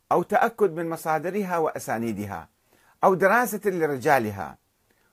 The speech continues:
ولذلك وقع في فتنة الغلو، وأخذ ينسب صفات الربوبية إلى أئمة أهل البيت، أو يدعي لهم مقامات عليا وأدوارا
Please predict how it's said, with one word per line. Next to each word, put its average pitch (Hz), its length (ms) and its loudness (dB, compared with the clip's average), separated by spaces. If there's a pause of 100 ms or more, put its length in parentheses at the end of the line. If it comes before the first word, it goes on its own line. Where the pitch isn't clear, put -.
(100)
ولذلك 160 600 0
وقع 165 400 -4
في 143 200 -10
فتنة 170 400 -10
الغلو، 113 500 -4 (580)
وأخذ - 380 -8
ينسب 156 500 -8 (300)
صفات 160 460 -4
الربوبية 120 760 -4 (880)
إلى 160 120 0
أئمة 143 520 -4
أهل 107 140 -8
البيت، 92 440 -10 (280)
أو 113 120 -6
يدعي 139 420 -2
لهم 165 260 -6
مقامات 151 540 -8
عليا 196 560 0 (680)
وأدوارا 170 960 2